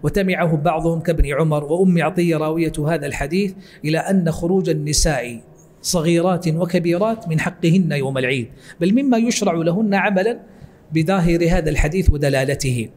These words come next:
وذهب جماعة من السلف كعروة بن الزبير والقاسم ورواية عن ابن عمر إلى منع النساء من الخروج يوم العيد، وهو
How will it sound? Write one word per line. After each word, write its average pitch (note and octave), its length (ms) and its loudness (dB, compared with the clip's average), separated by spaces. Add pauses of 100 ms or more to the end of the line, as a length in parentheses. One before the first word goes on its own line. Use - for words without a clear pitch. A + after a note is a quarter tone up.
(360)
وذهب G#3+ 380 2
جماعة G3 520 2
من D3+ 220 0
السلف D#3+ 460 0
كعروة E3+ 480 0
بن C#3+ 140 -4
الزبير C#3+ 500 0
والقاسم D#3+ 640 0
ورواية E3 520 0
عن E3+ 220 -2
ابن D3+ 220 -4
عمر F#3 300 0
إلى D3+ 320 -2
منع E3 440 -2
النساء E3+ 1000 0 (520)
من G3+ 140 4
الخروج G3 500 0
يوم F#3+ 300 2
العيد، F#3+ 420 0
وهو G3+ 500 0